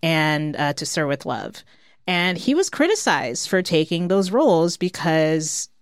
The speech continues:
you know, Black Americans especially were kind of moving to, toward being more radical, and those roles were seen in many ways as sort of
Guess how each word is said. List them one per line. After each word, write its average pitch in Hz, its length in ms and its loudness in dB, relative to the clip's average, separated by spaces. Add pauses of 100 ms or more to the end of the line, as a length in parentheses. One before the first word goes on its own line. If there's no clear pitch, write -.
(160)
you 190 120 0
know, 143 420 -2 (380)
Black 165 240 0
Americans 165 480 -2
especially 170 520 -2
were 165 100 -2
kind 165 160 0
of 151 80 -8
moving 151 380 -4
to, 160 200 -6 (140)
toward 165 320 -2
being 147 180 -4
more 139 160 -6
radical, 196 720 2 (380)
and 151 500 -2 (240)
those 175 260 2
roles 165 300 2
were 160 100 2
seen 147 540 0
in 143 100 0
many 139 180 0
ways 135 260 0
as 143 100 -4
sort 143 260 -2
of 135 280 -2